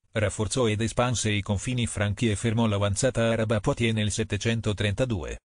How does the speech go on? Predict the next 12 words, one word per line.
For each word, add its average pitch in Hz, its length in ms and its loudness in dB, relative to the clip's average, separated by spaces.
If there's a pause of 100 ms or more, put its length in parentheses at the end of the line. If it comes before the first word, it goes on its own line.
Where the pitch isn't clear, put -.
(220)
Suo 127 220 0
figlio, 69 480 -4 (140)
Pipino 120 340 2
il 107 140 0
Breve, 90 460 -2 (120)
diventerà 113 480 0
re 113 100 2
carolingio 110 560 0
dal 98 200 0
settecentocinquantuno 107 1200 0
al 104 100 0
settecentosessantotto. 107 1400 -4